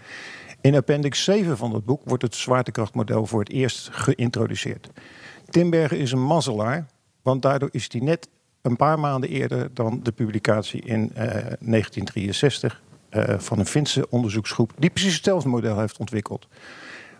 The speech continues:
Pas in negentien zeventig verzint iemand de naam zwaartekrachtmodel daarbij. Dus dat model wordt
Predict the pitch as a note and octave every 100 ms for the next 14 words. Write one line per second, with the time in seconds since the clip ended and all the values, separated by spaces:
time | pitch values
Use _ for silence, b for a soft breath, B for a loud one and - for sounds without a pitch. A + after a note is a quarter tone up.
0 | B - A#2+ A2+ B2 A2+ B2 - F#3+ F3+
1 | C#3+ C#3+ - - - A#2 D#3 - C3+ C3
2 | A#2 A#2 A#2+ A#2+ - A#2 C3+ D3+ C3 -
3 | G2+ G2+ - - - - - - B2+ D#3+
4 | D#3 D3 F3+ F3 - D#3